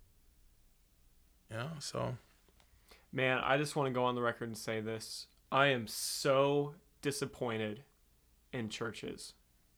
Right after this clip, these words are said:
Speaker 1: Yeah.
Speaker 2: during all this.
Speaker 1: Yeah.
Speaker 2: So disappointed.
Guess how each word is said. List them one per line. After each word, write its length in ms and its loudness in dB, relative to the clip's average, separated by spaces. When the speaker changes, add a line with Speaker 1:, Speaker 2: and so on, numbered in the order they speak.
Speaker 1:
Yeah. 120 -2
Speaker 2:
during 260 4
all 300 4
this. 480 -6
Speaker 1:
Yeah. 220 -4
Speaker 2:
So 460 2
disappointed. 800 -2